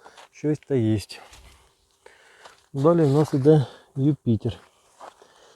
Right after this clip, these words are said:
Теж молоденький кущик. Молоденький кущик.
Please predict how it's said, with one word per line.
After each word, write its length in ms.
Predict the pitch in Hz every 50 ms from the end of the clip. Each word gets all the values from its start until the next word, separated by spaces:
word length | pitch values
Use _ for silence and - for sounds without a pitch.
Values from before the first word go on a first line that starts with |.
| _ _ _ _ _
Теж 140 | - 127
молоденький 720 | 113 113 117 113 113 113 117 113 113 120 117 110 - 113 104
кущик. 400 | - - 117 117 - - 175 - - - - - - - - - - - _ _ _ _ _ _ _ _ _ _ _ _ _ _ _ _ _ _ _ _ _ _ _ _ _ _ _ _ _ _ _ _ _ _ _ _ _ _ _ _ _ _ _ _ _ _ _ _ _ _ _ _ _ _ _ _ _ _ _ _ -
Молоденький 500 | 143 135 123 131 151 156 151 - 139 123
кущик. 300 | - - 139 - -